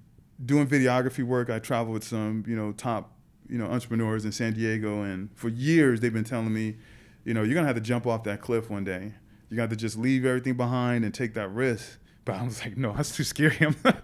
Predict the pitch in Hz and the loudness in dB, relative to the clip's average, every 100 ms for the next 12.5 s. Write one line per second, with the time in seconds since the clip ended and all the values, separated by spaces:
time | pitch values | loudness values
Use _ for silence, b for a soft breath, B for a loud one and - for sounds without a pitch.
0 | - 170 156 151 143 131 98 92 160 147 | 4 8 10 8 6 0 0 6 8 8
1 | 147 127 139 143 135 127 175 156 127 127 | 4 4 4 4 4 6 6 6 4 2
2 | 143 165 170 135 - 180 - 139 139 135 | 4 4 4 0 2 0 2 4 6 6
3 | 143 127 180 131 - 139 135 131 156 135 | 4 2 2 0 0 0 2 2 2 4
4 | 139 127 - b b b - 135 131 151 | 4 4 0 b b b 0 4 6 6
5 | 147 156 139 127 175 160 143 131 127 131 | 6 4 2 0 2 4 4 2 2 2
6 | 123 123 113 113 b b b b - 165 | 4 4 2 0 b b b b -4 -4
7 | - - 151 143 101 101 107 107 110 123 | -4 2 6 6 4 -2 -2 -2 -2 0
8 | 110 165 135 117 107 120 113 139 139 120 | 2 2 4 2 2 0 4 4 4 2
9 | 104 98 - 131 135 123 123 120 107 120 | 2 2 0 2 2 2 2 2 2 2
10 | 113 107 104 107 - - - 123 135 127 | 2 2 -2 -8 -18 -20 -10 2 4 4
11 | 110 110 151 165 151 123 113 113 110 117 | 0 0 0 2 0 0 -2 -2 -2 0
12 | 110 104 98 95 | 0 0 -2 -4